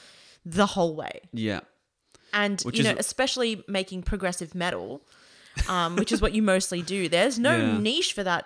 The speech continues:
Speaker 1: where we are.
Speaker 2: It's so, it's so, um, quiet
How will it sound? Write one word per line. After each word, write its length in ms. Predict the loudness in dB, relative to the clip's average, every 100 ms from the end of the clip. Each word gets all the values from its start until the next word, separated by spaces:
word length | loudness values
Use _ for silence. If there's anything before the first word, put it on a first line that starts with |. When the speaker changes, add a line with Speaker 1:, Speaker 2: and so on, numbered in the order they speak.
| -10
Speaker 1:
where 320 | -6 -2 0
we 200 | -2 -4
are. 560 | -2 0 -2 -4 -10 -18 _ -4
Speaker 2:
It's 180 | -2 -2
so, 640 | -4 -4 2 4 6 2 -2 _ -10
it's 140 | -6
so, 720 | -4 2 4 6 6 4 0
um, 440 | -2 -4 -4 -8 -12 _ _ _ _ _ _ _ -20 -18
quiet 640 | -6 -2 0 -2 -4 -12